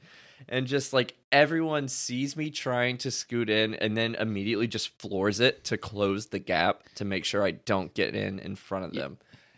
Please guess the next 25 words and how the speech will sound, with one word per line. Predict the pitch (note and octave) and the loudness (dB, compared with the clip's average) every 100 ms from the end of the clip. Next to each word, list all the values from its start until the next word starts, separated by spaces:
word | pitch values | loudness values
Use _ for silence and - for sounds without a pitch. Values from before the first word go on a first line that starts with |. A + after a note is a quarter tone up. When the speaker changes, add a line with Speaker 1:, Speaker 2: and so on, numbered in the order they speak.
| _ - - | _ -20 -10
Speaker 2:
Yep. | - A2 - _ _ _ | -2 -2 -4 _ _ _
Speaker 1:
I | A#2+ | 4
hate | B2+ B2 G2+ | 6 6 6
it. | - _ _ | -2 _ _
And | - C3 | -2 6
there's | C#3+ B2+ | 6 6
this | A#2 - | -2 -6
one | A#2+ C3+ D#3 F#3 A#3+ C#4 _ _ | -8 0 2 2 -2 -12 _ _
spot | - - D3+ A2+ F#2 - _ G#2+ | -18 2 4 4 0 -8 _ -6
in | A2 | -4
the | B2 | -4
city. | - G#2 G2 - _ _ _ _ _ _ _ _ _ _ _ _ | -4 -4 -4 -10 _ _ _ _ _ _ _ _ _ _ _ _
It | A2+ | -8
makes | A2+ G#2 | -8 -8
me | G2+ G2+ G2+ - | -8 -6 -8 -6
so | - - G#2 A#2+ | -4 2 4 4
pissed | - B2 - | 2 -2 0
off | G2+ G2+ - - _ | -2 -2 -8 -18 _
every | A2+ A2+ | 2 2
time | - G#2+ G2+ G2+ | 0 2 2 2
I | F#2+ | 0
have | G2 F#2+ | -2 -4
to | G#2+ | 0
drive | G#2 G2+ G2 | 4 4 2
this | F#2+ - | -4 -8